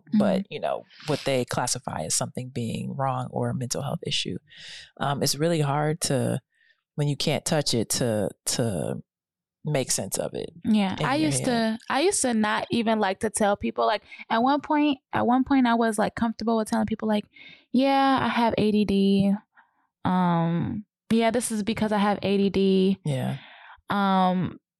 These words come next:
Speaker 1: I stopped telling people because I would tell some people, like, I would have A D D, and they're like, "Oh, well, everybody got a little bit of A D D."
Speaker 2: Uh, they
Speaker 1: I'm
Speaker 2: make
Speaker 1: like
Speaker 2: light of it. Like, no, mine is diagnosed. <laughs>
Speaker 1: Like, I actually take medication for it.
Speaker 2: Right.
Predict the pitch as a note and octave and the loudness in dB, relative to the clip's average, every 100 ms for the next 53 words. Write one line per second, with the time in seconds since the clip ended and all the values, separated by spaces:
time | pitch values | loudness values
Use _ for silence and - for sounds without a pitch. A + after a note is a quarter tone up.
0 | _ _ _ - - - - G#3+ C4+ B3 | _ _ _ -20 -20 -8 -6 -2 -2 -2
1 | - A#3 B3 C4+ A#3 A3 G3+ G3+ - G3+ | -2 0 2 2 0 0 0 0 0 2
2 | G3 F#3+ - - _ _ _ _ _ _ | 2 0 -4 -14 _ _ _ _ _ _
3 | _ - - B3 C4 - C4+ C4+ C4 C4+ | _ -14 -4 0 0 0 0 0 0 0
4 | A#3+ A3 - - G#3+ A3 G#3+ G3+ G3+ G#3 | -2 -4 -4 -4 0 2 2 2 2 2
5 | G#3 A3 A3+ G#3+ G#3+ C4 A3+ - B3+ F3 | 2 2 2 2 2 2 2 2 0 0
6 | E3+ D#3+ E3+ F3 F3 F3+ G3 G3+ G3 F3 | -2 -2 -2 -4 -6 -6 -8 -12 -12 -14
7 | _ - C#3 C3+ C3 C#3+ A#3+ A#3+ C#3 C3+ | _ -12 -6 -4 -2 0 0 2 0 0
8 | B2+ B2+ B2+ - _ _ - - _ _ | -2 -2 -4 -6 _ _ -20 -20 _ _
9 | _ _ - E3 E3+ D#3 E3 F#3+ F3+ D3 | _ _ -4 -2 0 0 0 0 0 0
10 | C3+ B2+ B2 G2 - - - - - - | -2 0 0 0 -2 -6 -8 -4 -2 0
11 | A#3+ - - - - G#3+ A3+ A#3+ - G#3+ | -2 -2 -8 -8 -6 -4 -2 -4 -4 -4
12 | A3+ G#3 G3 G3 G#3+ G#3 - - - - | -2 2 2 0 0 0 -2 -2 -2 -2
13 | - D3 A2+ F#2 | 0 0 0 -2